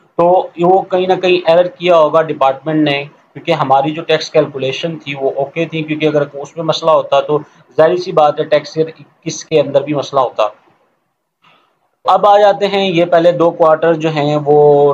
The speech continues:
tax year, इनको baseline tax year बीस का किया गया है। तो इसमें क्या है जी, normal tax है, ये,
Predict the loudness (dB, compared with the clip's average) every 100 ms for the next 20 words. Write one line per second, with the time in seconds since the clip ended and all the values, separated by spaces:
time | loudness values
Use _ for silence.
0 | 0 -2 -2 0 2 0 0 0 2 0
1 | 2 0 0 0 -4 -2 -6 -6 -12 -4
2 | -4 0 0 2 2 0 -4 _ _ -6
3 | -4 -2 2 4 4 0 0 2 2 2
4 | 2 2 2 0 0 0 _ _ _ -12
5 | 0 2 4